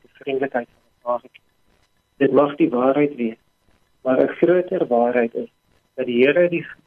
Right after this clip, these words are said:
die vermoë om uit gebroke situasies iets op te bou, en hy kan dit wat sleg begin het, kan hy ten goeie laat meewerk. Die goeie werk wat hy in jou begin het, kan, sal hy volëindig.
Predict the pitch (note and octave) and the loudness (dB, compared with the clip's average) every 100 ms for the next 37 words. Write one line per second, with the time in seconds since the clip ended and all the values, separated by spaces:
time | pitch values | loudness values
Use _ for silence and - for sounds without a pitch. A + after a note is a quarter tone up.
0 | _ _ - - D3+ A#2+ A#2+ B2 A#2 A2+ | _ _ -16 -4 -4 -4 0 2 2 0
1 | _ _ _ _ - B2 C3+ C3 - C#3+ | _ _ _ _ -10 -4 0 0 0 0
2 | C3 C#3+ D#3 - E3 - D#3+ B2+ A#2+ - | 2 2 0 -6 -10 -4 0 0 -2 -8
3 | B2+ - E3+ E3 - D#3+ - E3+ - A#2 | -20 -10 -8 -4 -2 -2 -2 -6 -2 -2
4 | A2+ - _ _ _ - B2+ A#2+ C#3 C#3+ | -4 -10 _ _ _ -4 0 2 0 0
5 | D#3 C#3 C3 D#3+ - _ C3+ - - F#3+ | -2 0 0 -2 -4 _ -10 -10 -6 -4
6 | F#3 - F3+ D3 A#2+ A#2+ _ - C3 B2+ | -4 -8 -10 -8 -10 -12 _ -14 -12 -10
7 | C3 A#2+ - E3+ E3+ D3+ D3+ B2 B2 A#2 | -8 -8 -4 2 2 2 -4 -8 -8 -6
8 | A#2 - _ _ _ _ _ B2+ - - | -8 -10 _ _ _ _ _ -6 -2 2
9 | G3 G#3+ E3 D#3 D#3 D3+ D3 C#3+ C3+ B2+ | 4 4 4 2 2 0 -2 0 -2 0
10 | C3 C3+ - F3 C#3 A2+ _ _ _ _ | 0 0 -2 -4 -4 -6 _ _ _ _
11 | _ D#3+ D#3 - E3+ E3+ - D#3+ - D3+ | _ -2 -2 -2 2 2 2 2 2 2
12 | C#3+ A2+ - | 0 -4 -6